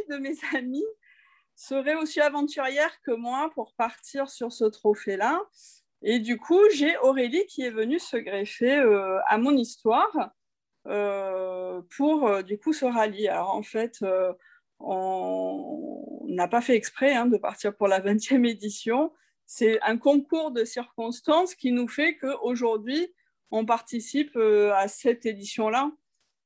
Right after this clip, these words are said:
Euh, on devait partir pour la dix-neuvième, en fait, et, euh, bah, Aurélie a eu un souci de dos.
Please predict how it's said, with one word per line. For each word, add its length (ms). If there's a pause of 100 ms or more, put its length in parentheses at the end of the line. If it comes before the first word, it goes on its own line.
Euh, 800 (840)
on 120
devait 240
partir 400
pour 120
la 120
dix-neuvième, 760
en 140
fait, 460 (200)
et, 240
euh, 1040 (160)
bah, 220
Aurélie 380
a 80
eu 20
un 100
souci 340
de 120
dos. 320